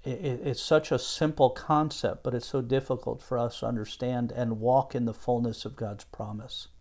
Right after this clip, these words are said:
Verse twenty-six, "In the same way, the Ruach helps in our weakness,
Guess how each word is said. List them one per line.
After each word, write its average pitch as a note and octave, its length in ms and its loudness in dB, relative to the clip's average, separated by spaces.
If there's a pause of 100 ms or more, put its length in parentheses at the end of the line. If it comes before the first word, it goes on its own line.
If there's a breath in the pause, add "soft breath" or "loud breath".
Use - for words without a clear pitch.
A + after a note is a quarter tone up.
(720 soft breath)
Verse C#3 220 4
twenty-six, D3+ 560 4
"In C3+ 60 6
the C3 100 4
same F3 540 2
way, A#2+ 320 8
the A#2+ 160 2
Ruach C3+ 540 6
helps C#3 320 4
in B2+ 60 2
our A#2+ 140 6
weakness, D3 680 -2